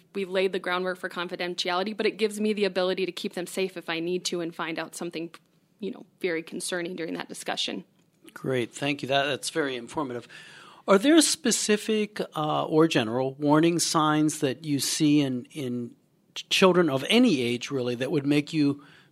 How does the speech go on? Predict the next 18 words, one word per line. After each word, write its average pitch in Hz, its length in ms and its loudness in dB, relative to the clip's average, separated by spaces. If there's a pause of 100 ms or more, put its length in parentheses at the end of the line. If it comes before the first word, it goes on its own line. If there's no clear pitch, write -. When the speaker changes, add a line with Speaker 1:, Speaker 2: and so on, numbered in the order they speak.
Speaker 2:
be 156 140 -2
concerned 135 640 -4
about 127 260 -4
suicide 127 540 0
ideation 120 800 -4
or 117 100 -8
suicide 113 520 -2
actions? 113 580 -10 (240)
Speaker 1:
Yeah, 196 420 -2
I 226 120 -2
think 294 180 6
there 269 420 6
are 208 460 2
a 208 60 0
number 220 400 4
of 190 100 -2
warning 185 340 -2
signs, 180 600 -4